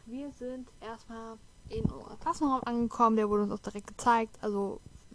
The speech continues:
für die, die am Kennenlernnachmittag da waren, die kannten den Klassenraum schon, so wie ich.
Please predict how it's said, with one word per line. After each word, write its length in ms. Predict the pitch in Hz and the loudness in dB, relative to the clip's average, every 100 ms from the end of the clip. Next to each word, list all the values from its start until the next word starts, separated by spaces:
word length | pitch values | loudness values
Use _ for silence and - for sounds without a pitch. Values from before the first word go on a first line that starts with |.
| 208 | -12
für 180 | - 208 | -8 -4
die, 160 | 208 | -4
die 140 | 196 185 | -2 -4
am 100 | 190 | -4
Kennenlernnachmittag 680 | - 233 208 208 202 196 185 | -4 -2 -2 -4 -6 -8 -10
da 120 | 190 | -10
waren, 120 | 185 | -10
die 80 | 190 | -10
kannten 340 | - 320 311 | -2 -2 2
den 160 | 262 254 - - - - - - - | 2 2 -2 -20 -20 -20 -20 -20 -18
Klassenraum 480 | - 247 233 226 220 | -4 -2 2 4 4
schon, 240 | 220 226 220 | 6 4 4
so 140 | 214 | 0
wie 220 | 202 208 | -2 -2
ich. 200 | 214 - | -2 -6